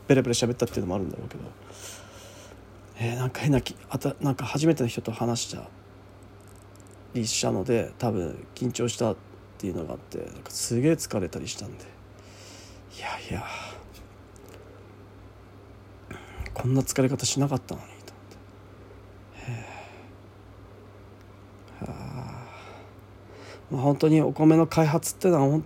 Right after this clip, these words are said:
当に大変、大変ですよね。本当十年とか、余裕で十年かかる。へえ。っていうので、ああ、大変だなっていう。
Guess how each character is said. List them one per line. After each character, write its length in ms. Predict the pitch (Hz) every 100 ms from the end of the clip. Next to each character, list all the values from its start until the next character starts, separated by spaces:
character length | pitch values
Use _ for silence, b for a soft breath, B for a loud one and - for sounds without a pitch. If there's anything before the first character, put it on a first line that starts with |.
| -
当 120 | 185
に 100 | 175
大 200 | - 170
変、 280 | 156 165 160 - - -
大 200 | - 165
変 120 | 180
で 60 |
す 160 | 175 -
よ 60 | 107
ね。 260 | 139 147
本 160 | 147 -
当 100 | -
十 240 | 123 147 151
年 180 | 143 120
と 100 | 113
か、 220 | 98 -
余 160 | 143 131
裕 100 | 165
で 100 | 165
十 200 | 147 170
年 160 | 135 117
か 140 | 117
か 120 | 104
る。 140 | 78 - - B B B B B B - - - 139
へ 40 |
え。 40 | 139 131 B B B B B B B B - - - B B B B B - - -
っ 20 |
て 100 | -
い 180 | - -
う 40 |
の 140 | 135 -
で、 80 | 67 B B 127
あ 280 | 127 - -
あ、 20 |
大 140 | - -
変 240 | - 135
だ 100 | 139
な 180 | 151 143
っ 40 |
て 140 | 143
い 40 |
う。 20 | 135